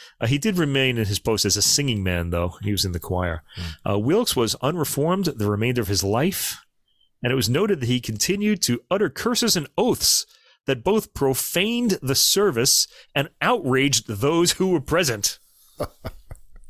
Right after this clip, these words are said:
Speaker 1: I think I read something that the, uh, the Surrealists or the Dadaists used to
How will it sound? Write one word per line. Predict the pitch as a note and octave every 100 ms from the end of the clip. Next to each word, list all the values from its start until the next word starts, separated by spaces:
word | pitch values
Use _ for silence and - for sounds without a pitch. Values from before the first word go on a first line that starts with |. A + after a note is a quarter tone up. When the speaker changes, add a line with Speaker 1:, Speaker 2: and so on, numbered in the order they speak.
| -
Speaker 1:
I | F3+
think | E4+ D4
I |
read | E3 E3 D#3+
something | F3+ D#3 C3
that | B2+
the, | B2 A#2
uh, | G#2+
the |
Surrealists | A2+ - A#2+ D3+ C3 G#2
or | A2
the | G#2+
Dadaists | G2 A2 C3+ C#3+ G2 F#2+ F#2 - A#2
used | G#2+
to | G#2+